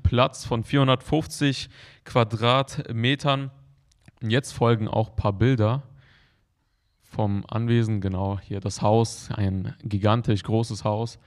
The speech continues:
Wir hatten genügend Platz, auch da ein kleiner Spielplatz für die Kinder, die dabei waren. Genau, nächste Folie. Genau, hier nochmal auch die Einfahrt. Es war sehr abgelegen, also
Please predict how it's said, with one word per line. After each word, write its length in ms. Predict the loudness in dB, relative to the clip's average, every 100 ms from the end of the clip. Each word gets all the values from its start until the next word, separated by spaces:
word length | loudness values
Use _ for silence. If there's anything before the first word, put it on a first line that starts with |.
| _ _ _ _ _
Wir 100 | -6
hatten 180 | -4 -2
genügend 380 | 2 4 4 2
Platz, 320 | 2 0 0
auch 220 | -4 -4
da 280 | -2 -4 -6
ein 160 | -8 -12
kleiner 340 | -8 -6 -6
Spielplatz 760 | -8 -8 -8 -6 -8 -8 -14 -18 -20
für 480 | -14 -6 -4 -2 -4
die 340 | -6 -10 -10 -12
Kinder, 460 | -6 -4 -2 -2
die 120 | -2
dabei 400 | -6 -4 -2 0
waren. 280 | 0 -2 -4 -10 _ -20 _ _ _ _ _
Genau, 220 | -8 -4
nächste 280 | -2 -4 -6
Folie. 420 | -8 -6 -4 -4 -6 -12 _ _ _ _ _ _ _
Genau, 220 | -16 -10 -6
hier 200 | -2 -2
nochmal 340 | -2 -2 -4
auch 160 | -6 -10
die 320 | -10 -8 -10 -6
Einfahrt. 580 | -6 -2 0 0 0
Es 160 | -8 -2
war 120 | -2
sehr 240 | 2 2 2
abgelegen, 720 | 0 -2 2 2 2 -2 -4 -8
also 480 | -6 -4 -2 -2 -4